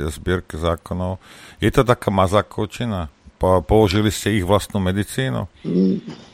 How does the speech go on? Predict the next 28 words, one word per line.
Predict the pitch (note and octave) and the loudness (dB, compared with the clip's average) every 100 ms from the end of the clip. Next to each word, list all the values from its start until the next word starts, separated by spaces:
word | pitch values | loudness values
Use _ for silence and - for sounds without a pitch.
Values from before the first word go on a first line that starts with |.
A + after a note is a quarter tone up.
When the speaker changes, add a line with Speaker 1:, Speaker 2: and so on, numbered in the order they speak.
| A3 | 8
Speaker 2:
ani, | A#3 A#3 | 8 8
ani, | F#3+ G3 | 6 8
ja | F#3+ | 8
by | F3+ | 6
som | F3+ - | 2 4
to | |
takto | - A#2+ - | 2 4 2
povedal. | G2+ G2 G2+ | 2 4 4
Ja, | G#2+ C3 A#2 | 4 6 6
ja | |
v | D#3+ | 4
tom | A2 G2 | 2 2
vidím, | A2 G2+ | 4 6
ja | F#2+ F#2+ | 6 4
sa | - F#2 | 0 -4
tým | F#2 E2 | -2 -2
nebudem | F#2 G2 E2+ D#2+ | 2 2 2 4
tajiť, | F2 F#2 | 6 6
aby | F2+ F2 | 6 2
som | - F2+ | 0 0
ne-, | - F2+ F2+ F2+ F#2+ | 2 4 6 6 6
nehral | F2+ F2+ F#2 F2+ F2+ F2+ F2+ E2+ | 6 8 8 8 8 8 8 6
v | F#2 | 6
neférovú | E2+ F#2+ F#2 F2+ F2 | 6 8 8 8 8
hru. | G2 G2+ G2 - - - - | 8 8 6 -8 -18 -10 4
I, | G2+ | 8
i, | G#2 G#2+ A2 G2+ - - | 10 10 10 8 4 2
tie | E3 F3+ | 6 6